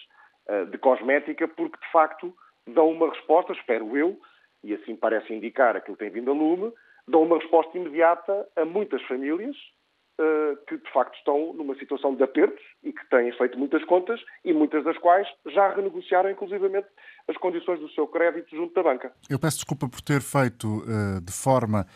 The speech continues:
Speaker 2: a que o João Pinheiro da Silva repetisse, no fundo, aquela que era a sua resposta inicial, mas assim ficou mais claro e houve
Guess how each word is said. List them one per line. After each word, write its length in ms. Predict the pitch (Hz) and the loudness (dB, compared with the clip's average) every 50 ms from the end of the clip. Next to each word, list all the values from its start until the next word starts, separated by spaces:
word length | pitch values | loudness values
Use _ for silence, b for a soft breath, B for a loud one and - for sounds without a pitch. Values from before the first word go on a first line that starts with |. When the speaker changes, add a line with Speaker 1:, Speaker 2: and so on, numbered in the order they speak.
| B B - | B B -8
Speaker 2:
a 100 | 120 110 | -8 -8
que 340 | - - - 120 120 120 104 113 | -4 -2 0 0 0 0 0 -2
o 160 | 110 110 107 | -2 0 0
João 160 | 101 120 117 | 0 0 0
Pinheiro 260 | - - 127 113 113 | 0 0 0 0 0
da 80 | 104 113 | -2 -4
Silva 380 | 107 - - 120 101 92 104 | -4 -2 -2 -2 -2 -2 -2
repetisse, 840 | 101 98 113 107 - - - 139 135 123 - - - - 104 104 101 | -4 -4 -6 -8 -10 -6 -2 0 0 0 0 -2 -2 -2 0 0 2
no 140 | 95 120 127 | 2 0 0
fundo, 480 | - - - 131 127 117 107 90 90 B B B B B B | -2 0 2 2 4 4 2 0 -2 B B B B B B
aquela 360 | 113 113 - - 120 117 110 | -8 -6 -2 0 0 0 0
que 140 | - - 120 | -2 -2 -2
era 100 | 113 107 | 0 0
a 60 | 98 | -2
sua 180 | - - 117 107 | -2 -4 -6 -6
resposta 420 | - - - - 113 104 - - | -6 -8 -8 -6 -6 -6 -4 -2
inicial, 560 | 110 104 104 98 - - 113 110 120 143 156 143 | -2 -2 -2 -2 -4 -4 -2 -2 0 0 0 0
mas 200 | 110 101 90 101 | -2 -2 -2 -4
assim 200 | 95 - - 120 | -4 -4 -4 -4
ficou 280 | - 117 107 - 117 | -4 -6 -6 -4 -2
mais 220 | 113 113 110 107 - | 0 0 -2 -4 -4
claro 380 | - - 120 117 110 104 98 B B B B B B - | -2 2 2 4 4 2 0 B B B B B B -8
e 120 | 110 110 | -4 -2
houve 300 | 113 113 110 98 87 92 | 0 0 -2 -2 -4 -4